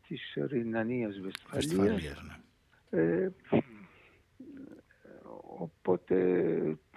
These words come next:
Speaker 1: το ίδιο είναι η κυβε-, η μόνιμη επιθυμία των συντηρητικών κύκλων στη Γερμανία να γίνει μια κυβέρνηση, ε, χριστιανοδημοκρατικών, χριστιανοδημοκρατών με τους πράσινους. Φαίνεται ότι οι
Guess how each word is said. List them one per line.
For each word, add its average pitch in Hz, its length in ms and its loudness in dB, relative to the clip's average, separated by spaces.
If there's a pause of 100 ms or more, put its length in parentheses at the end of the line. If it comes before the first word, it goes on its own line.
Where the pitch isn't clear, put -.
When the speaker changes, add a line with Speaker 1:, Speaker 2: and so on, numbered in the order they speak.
(160)
Speaker 1:
το - 140 2
ίδιο 175 600 4
είναι 156 280 4
η 151 100 0
κυβε-, 131 560 -4
η 117 260 -6 (460)
μόνιμη 135 600 2
επιθυμία 110 840 -4
των - 140 -2
συντηρητικών 110 680 -6
κύκλων 104 300 -8
στη - 160 -12
Γερμανία 175 520 -2
να 190 100 -2
γίνει 156 320 -4
μια 151 240 -2
κυβέρνηση, 175 920 -4 (580)
ε, 117 500 0 (580)
χριστιανοδημοκρατικών, 104 1500 -4
χριστιανοδημοκρατών 113 1080 -4
με 185 100 -4
τους - 260 -18
πράσινους. - 640 -4 (400)
Φαίνεται 214 520 -2
ότι 165 260 -2
οι 123 1400 -6